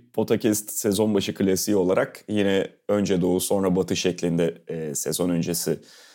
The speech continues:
takımlara bakacağız. Bugün Doğu Konferansı'nı yapacağız.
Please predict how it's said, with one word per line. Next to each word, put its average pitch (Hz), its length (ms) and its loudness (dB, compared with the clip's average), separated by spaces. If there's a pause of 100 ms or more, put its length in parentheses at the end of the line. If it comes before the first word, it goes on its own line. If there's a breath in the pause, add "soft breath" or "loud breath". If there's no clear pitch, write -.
(120)
takımlara 85 500 0
bakacağız. - 600 0 (460 loud breath)
Bugün 98 260 6
Doğu 92 160 6
Konferansı'nı 87 680 2
yapacağız. 101 680 0